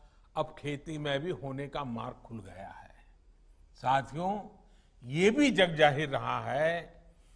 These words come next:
कि कृषि व्यापार करने वाले हमारे साथियों के सामने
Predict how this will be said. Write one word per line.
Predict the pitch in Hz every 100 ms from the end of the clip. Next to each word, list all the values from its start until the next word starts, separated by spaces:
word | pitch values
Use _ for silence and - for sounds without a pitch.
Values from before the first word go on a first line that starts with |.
| - _ 208
कि | 208
कृषि | 208 190 - 240 247
व्यापार | 180 165 - 170 175
करने | - 151 156
वाले | 151 151 151
हमारे | 123 131 135 139
साथियों | 120 123 127 - 135
के | 131 117
सामने | 127 143 160 170 180 180